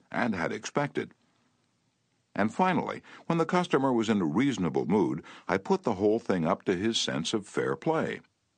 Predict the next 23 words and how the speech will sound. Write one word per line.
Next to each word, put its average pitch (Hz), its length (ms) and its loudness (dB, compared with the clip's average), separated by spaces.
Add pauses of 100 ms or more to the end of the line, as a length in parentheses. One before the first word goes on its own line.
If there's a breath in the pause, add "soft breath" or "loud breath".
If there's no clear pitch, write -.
(520)
I 73 180 2
appealed 139 580 0
to 143 100 0
the 123 100 2
nobler 65 460 0
motives. - 480 -6 (480 loud breath)
First, 160 320 2
I 98 80 2
said, 98 300 0 (340 loud breath)
"I 165 160 4
want 160 300 2
you 131 100 0
to 110 100 4
know 82 360 0 (220 loud breath)
I 147 280 0
also 127 400 2
feel 117 300 0
this 104 200 2
matter 69 320 -2
has 117 120 -2
been 104 220 0
badly 98 420 0
mishandled. 120 720 -2